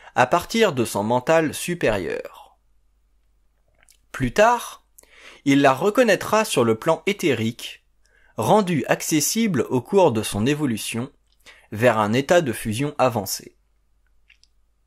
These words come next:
La force mentale universelle est utilisée dans le cosmos par des intelligences et des races supérieures à l'homme actuel.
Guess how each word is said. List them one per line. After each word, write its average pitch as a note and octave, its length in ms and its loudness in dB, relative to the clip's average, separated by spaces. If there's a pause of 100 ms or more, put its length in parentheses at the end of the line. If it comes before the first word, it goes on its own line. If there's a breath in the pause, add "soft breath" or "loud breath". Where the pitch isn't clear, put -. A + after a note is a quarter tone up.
(840 soft breath)
La B2 160 4
force - 360 0
mentale C3+ 600 4
universelle C3+ 960 0 (560 loud breath)
est C#3 220 2
utilisée A3 500 2
dans C#3+ 140 2
le A2 120 2
cosmos C3 1000 -4
par A#2 140 4
des B2 200 0
intelligences E3+ 920 -2
et A2 100 0
des A2+ 160 2
races D3 420 0
supérieures B2+ 880 -2
à G2+ 80 4
l'homme B2 420 0
actuel. E2+ 640 -8